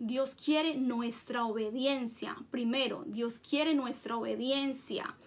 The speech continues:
Segundo, Dios quiere que seamos diligentes.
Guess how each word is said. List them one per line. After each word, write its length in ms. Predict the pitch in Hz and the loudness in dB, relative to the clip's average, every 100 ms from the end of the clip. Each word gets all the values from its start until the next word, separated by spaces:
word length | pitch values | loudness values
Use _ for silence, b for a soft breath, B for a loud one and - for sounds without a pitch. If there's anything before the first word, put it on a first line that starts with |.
| B B B - | B B B -12
Segundo, 800 | - 247 285 330 269 226 226 - | 2 4 10 10 8 4 -6 -10
Dios 360 | - 214 254 247 | -8 -2 0 -2
quiere 440 | - - 285 302 | -8 0 2 2
que 80 | 302 | 0
seamos 560 | 294 240 247 277 226 208 | 0 0 2 0 -2 0
diligentes. 1160 | 285 269 233 - 294 320 320 302 240 220 - | 2 2 -2 2 6 10 8 6 -2 -2 -10